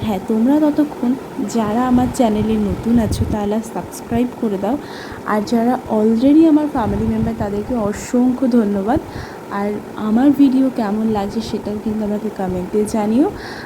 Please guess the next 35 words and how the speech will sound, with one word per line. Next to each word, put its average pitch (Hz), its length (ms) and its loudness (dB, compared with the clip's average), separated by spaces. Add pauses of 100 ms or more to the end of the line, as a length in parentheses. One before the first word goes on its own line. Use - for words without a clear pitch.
(160)
আর 226 160 -2
হ্যাঁ, 202 160 -2 (140)
কাদের 233 320 0
কাদের 294 320 0
লাড্ডু 208 340 -2
খেতে 277 200 0 (100)
ভালো 226 160 2 (140)
লাগে 202 280 0 (380)
বা 226 80 0 (180)
ভালোবাসো 220 720 0 (140)
তারাও 202 360 -2
কিন্তু 254 280 2
আমাকে 226 200 0 (100)
কমেন্টে 190 400 0 (120)
জানিও। 196 300 0 (500)
আর 196 80 0 (120)
বাড়িতে 190 340 2 (100)
একবার 208 240 0 (120)
ট্রাই 190 220 2 (100)
করো, 220 200 2 (140)
আর 196 80 -2 (120)
ট্রাই 214 220 2 (100)
করলে 277 240 4 (100)
কিন্তু 262 200 2 (100)
আমাকে 214 220 -2 (100)
কমেন্ট 202 320 -2
করতে 202 200 -4 (120)
একেবারেই 190 680 0 (100)
ভুলবে 220 400 0
না। 269 60 2 (500)
So 254 60 2 (160)
bye 214 300 4
for 262 140 4 (240)
now 208 180 0 (840)
and 196 160 0